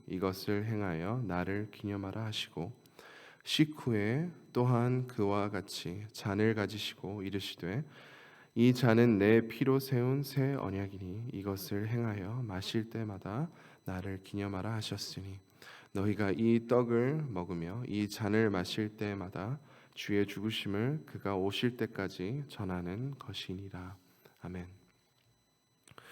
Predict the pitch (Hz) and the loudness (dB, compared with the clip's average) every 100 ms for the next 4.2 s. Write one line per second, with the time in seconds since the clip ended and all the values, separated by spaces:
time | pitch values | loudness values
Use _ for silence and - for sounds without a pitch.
0 | - - - - - 123 139 131 123 127 | -20 -18 -20 -20 2 8 10 10 8 4
1 | 143 147 151 151 107 120 104 104 151 220 | 6 8 8 4 4 6 6 6 4 0
2 | 220 - - 117 113 123 127 127 127 123 | -4 -12 0 2 6 6 4 2 -2 -2
3 | 120 - 107 107 - 104 101 95 95 92 | -2 -2 -2 -2 -2 -2 -2 -4 -6 -6
4 | 90 | -8